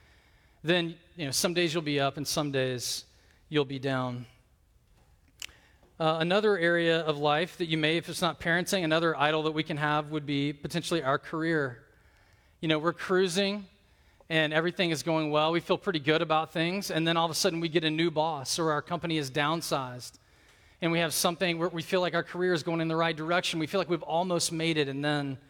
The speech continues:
it's taken away from us. Something as simple as clothing. You're obsessed with, you know, having the right vibe. Maybe that means having the right handbag, the right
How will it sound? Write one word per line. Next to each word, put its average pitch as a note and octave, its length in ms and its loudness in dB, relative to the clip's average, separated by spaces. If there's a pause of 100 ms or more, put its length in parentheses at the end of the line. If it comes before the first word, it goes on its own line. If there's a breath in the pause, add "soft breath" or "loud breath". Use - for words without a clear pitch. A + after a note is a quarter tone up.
(380 soft breath)
it's - 140 -2
taken F3 260 0
away D#3 220 0
from D#3+ 180 -6
us. C3 100 -2
Something G#3 360 0
as E3+ 100 2
simple G3+ 400 0
as D#3 280 0 (280 loud breath)
clothing. F3 640 2
You're E3 180 0
obsessed F#3+ 680 2
with, D#3 480 0 (500 soft breath)
you D#3+ 100 0
know, D#3+ 60 2
having E3+ 320 2
the D#3 120 -2
right D3+ 280 0 (100)
vibe. C3+ 440 0
Maybe D3+ 260 0
that D3+ 160 0
means D3 260 -4
having D3+ 200 -2
the D3 100 -4
right C#3+ 180 0
handbag, C3+ 800 -2
the C#3+ 80 -6
right C3+ 320 0